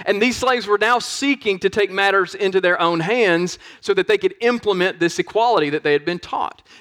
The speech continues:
They wanted to be respected by their masters, and who can blame them? They wanted to be set free from their bondage. But the slave masters in the Roman world weren't so willing to accept this new gospel paradigm.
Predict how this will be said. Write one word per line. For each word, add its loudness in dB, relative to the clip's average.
They 2
wanted 2
to -8
be 0
respected 0
by 4
their -2
masters, -6
and -4
who 2
can -4
blame 0
them? -10
They 4
wanted 4
to 0
be -2
set 0
free 2
from -2
their 2
bondage. -6
But -14
the -10
slave 0
masters 0
in 0
the 2
Roman 0
world 2
weren't -6
so -4
willing -2
to -6
accept -4
this -4
new -4
gospel -8
paradigm. -8